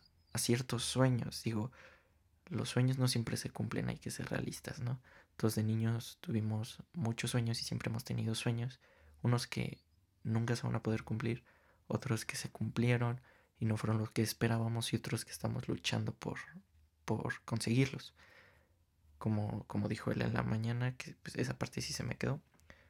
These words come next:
Los sueños no se cumplen, los sueños se trabajan para lograrlos.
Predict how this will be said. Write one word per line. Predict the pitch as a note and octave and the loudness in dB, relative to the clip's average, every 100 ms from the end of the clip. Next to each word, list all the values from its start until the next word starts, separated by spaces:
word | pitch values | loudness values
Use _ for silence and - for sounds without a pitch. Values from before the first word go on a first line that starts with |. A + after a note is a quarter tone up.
| _ _ _ | _ _ _
Los | D3 B2 | -4 0
sueños | - A#2+ A#2+ | 2 2 4
no | A#2+ | 2
se | - - | 0 -2
cumplen, | G#2 - - - | -2 0 -2 -2
los | A2 | -2
sueños | A2 A2+ A2+ | 0 2 0
se | - | -2
trabajan | - A#2+ A#2+ - C3 | 2 2 2 0 -2
para | B2+ - | 0 -2
lograrlos. | B2+ - - - - - | -2 -2 0 0 -2 -12